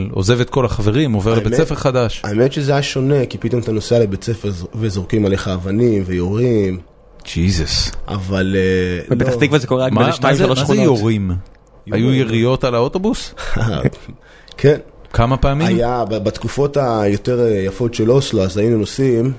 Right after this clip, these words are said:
Speaker 2: זה היה מצחיק, היינו נוסעים, היה לנו חייל ב-, בתוך האוטובוס חמוש, וג'יפ מאחורה וקדימה. נוסעים לבית ספר.
Speaker 1: וואו.
Speaker 2: כן.
Speaker 3: עכשיו, תחשוב שאתה יושב עם אמריקאים, אתה מתאמן איתם, אבל אתה צריך להגיד להם, "אה, נחמד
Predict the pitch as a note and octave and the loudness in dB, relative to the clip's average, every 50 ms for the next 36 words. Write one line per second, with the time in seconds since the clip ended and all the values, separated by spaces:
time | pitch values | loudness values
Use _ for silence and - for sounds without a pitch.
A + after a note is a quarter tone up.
0 | - - - G2+ G2+ G#2 G2 F2+ - - - A#2 G#2 - G#2+ A2+ A2 G2 - - | -8 -4 -2 0 0 2 0 0 -2 -2 -4 -4 -2 0 0 0 0 -2 -2 -2
1 | A#2 B2 C3 C#3 C3+ - - - - - - - - - - - - - - - | 0 0 0 -2 -4 -10 -18 -20 -20 -20 -20 -20 -20 -20 -20 -20 -20 -20 -10 -4
2 | F#2 G#2+ A2+ A2 A2+ A2 G2 - - G2+ G2+ G#2 A2 A#2 B2 C3 C3+ B2+ G#2 E2 | 0 0 2 2 2 2 0 0 -4 -4 0 2 2 2 4 2 0 0 -2 -6
3 | - - F2+ G2+ A2 G2+ G2+ F#2+ E2+ D#2+ D#2 D#2 D#2 D2+ C#2+ C2 - F2+ G2 G2+ | -14 -16 -14 -12 -8 -6 -4 -4 -4 -4 -6 -8 -8 -10 -12 -14 -16 -16 -14 -14
4 | - - C3 B2+ - B2+ A2+ A2+ - B2+ B2 B2+ C#3+ C#3 - - A2+ A2 A2+ C3 | -6 -4 -4 -2 0 0 0 0 0 0 0 0 0 -2 -2 -4 -4 -2 0 0
5 | D3 D#3+ E3 - - - - G#2 G#2 G2+ G2+ F#2+ F#2+ A2 C#3 C#3 C3+ A#2+ A2 G2 | 0 0 0 -4 -6 -10 -12 -10 -6 -6 -4 -4 -2 -2 -2 0 0 0 0 0
6 | - B2+ A#2 A#2+ G#2+ G#2 - - F#2+ F#2+ G2+ F#2+ F#2 D#2+ D2 F#2 - - _ - | 0 0 2 2 2 0 -2 -2 -2 0 2 2 0 0 -4 -8 -14 -20 _ -20
7 | _ _ _ _ _ - - - - - - - B2 A#2 G#2 F#2+ F#2 - - G2 | _ _ _ _ _ -20 -20 -16 -16 -12 -6 -2 -2 0 0 -2 -4 -4 -4 -4
8 | F2+ - - D#2 D2+ D#2 E2 - - - - F#2 F#2 F2+ E2+ D#2+ E2 E2 - - | -4 -4 -8 -14 -16 -16 -18 -14 -4 0 2 4 4 4 2 0 -2 -6 -10 -14
9 | - - - - - - - - - G#2 G2 F2+ - A#2+ G#2 A#2 - C#3 C3+ A#2+ | -20 -20 -20 -20 -20 -20 -16 -8 -4 -4 -2 0 0 0 -2 0 0 0 0 0
10 | - A#2 A2 - C#3 B2+ C3 B2+ A#2+ A#2+ A#2 G#2 G#2+ - - G2+ F#2+ F2 G2 F#2+ | -2 -2 0 0 0 0 0 0 -2 -2 -2 -2 -2 0 0 0 0 -2 -2 -2
11 | - G#2+ A2 A2 - A#2 A2+ A2 A2 G#2+ G#2 - G#2+ G#2+ G#2 G#2+ B2+ A#2+ - - | -2 -2 0 0 2 2 2 2 2 0 0 0 0 0 0 0 0 -2 -2 -2
12 | F3+ G#3 A3 A#3 A3 A3+ A3 A3 A#3+ B3 B3+ C4 C#4 D#4+ F4+ F4 D4+ C#4+ B3 A3 | -2 0 0 0 0 0 0 0 0 0 0 0 -2 -2 -2 -2 -4 -4 -4 -4
13 | - - D4 F#4 | -2 0 0 0